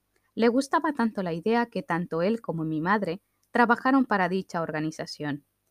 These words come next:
Ambos entrenaron voluntarios para ir a Malasia, Tailandia y Filipinas. Mi padre siempre se esforzaba por obtener préstamos adicionales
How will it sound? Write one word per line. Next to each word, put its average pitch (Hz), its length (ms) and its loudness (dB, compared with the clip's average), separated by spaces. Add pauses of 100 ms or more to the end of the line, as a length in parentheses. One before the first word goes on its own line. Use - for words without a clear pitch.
(420)
Ambos 233 560 2 (260)
entrenaron 233 640 0
voluntarios 196 600 -4
para 180 220 -6
ir 170 140 -6
a 165 60 -4
Malasia, 196 640 -6 (300)
Tailandia 202 760 -2 (140)
y 220 120 -4
Filipinas. 165 800 -8 (680)
Mi 226 120 0
padre 311 320 2
siempre 208 380 -4
se 156 120 -8
esforzaba 233 720 -6 (120)
por 269 200 0
obtener 226 520 -2
préstamos 180 580 -6
adicionales 165 720 -4